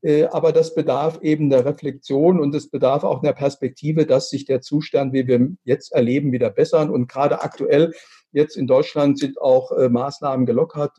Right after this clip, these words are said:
worden Richtung, äh, Corona. Kleine Läden können wieder öffnen. Äh, dass ich jetzt schon merke, äh, äh, dass, äh, äh, ein neuer, äh, Geist zurückkehrt, wieder mehr Lebendigkeit und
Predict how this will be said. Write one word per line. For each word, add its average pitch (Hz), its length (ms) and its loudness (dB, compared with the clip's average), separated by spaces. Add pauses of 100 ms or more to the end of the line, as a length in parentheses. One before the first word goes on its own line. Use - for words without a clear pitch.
worden 131 560 2
Richtung, 127 520 -2 (100)
äh, 127 220 2
Corona. 127 840 0 (100)
Kleine 131 320 0
Läden 123 380 -2
können 123 180 0
wieder 120 220 -2
öffnen. 135 400 -4 (420)
Äh, 143 140 -4
dass 143 240 -2
ich - 100 -20
jetzt - 200 -4
schon 143 260 2
merke, 156 500 0 (280)
äh, 160 100 2
äh, 147 420 2
dass, - 380 -10
äh, 151 80 0
äh, 135 540 0 (220)
ein 143 220 0
neuer, 147 720 2
äh, 135 300 2
Geist 139 400 0
zurückkehrt, 151 560 -2
wieder 147 240 2
mehr 135 180 0
Lebendigkeit 143 880 -2
und 143 220 -4